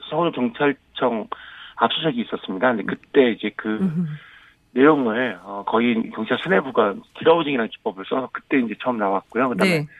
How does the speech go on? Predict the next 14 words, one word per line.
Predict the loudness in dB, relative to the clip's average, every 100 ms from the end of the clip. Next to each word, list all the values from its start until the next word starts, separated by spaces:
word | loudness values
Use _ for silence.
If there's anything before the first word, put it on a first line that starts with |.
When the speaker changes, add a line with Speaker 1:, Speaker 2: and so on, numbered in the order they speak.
| -20 -20 -20 _ _ _
Speaker 1:
뭐 | -6 -4 -4 -6 -10 _ _ -4
국무총리실인가 | 2 2 2 2 2 2 2 2
이천팔 | 2 -2 -4 0
년도 | 2 2 0
민간인 | 0 4 6 4 2
Speaker 2:
음. | -6
Speaker 1:
불법 | -6 -2 -2
사찰 | -4 -4 -4
때도 | -4 -10 -8
이 | -4 0
Speaker 2:
맞아요. | 0 2 0 0
Speaker 1:
얘기들이 | 0 -2 0
많이 | 0
나와서 | 0 -4 -4 -2 -4